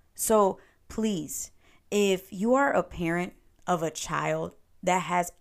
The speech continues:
uncontrollable anger issues, get them some professional help. And please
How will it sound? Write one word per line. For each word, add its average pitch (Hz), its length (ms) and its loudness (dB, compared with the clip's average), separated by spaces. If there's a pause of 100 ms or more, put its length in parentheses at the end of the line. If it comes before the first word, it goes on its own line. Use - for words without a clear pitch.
uncontrollable 160 1120 -2
anger 160 280 -4
issues, 170 600 -6 (440)
get 254 300 0
them 202 380 2
some 170 280 -4
professional 156 1040 -6
help. - 460 -2 (480)
And 190 340 0 (320)
please 196 500 -4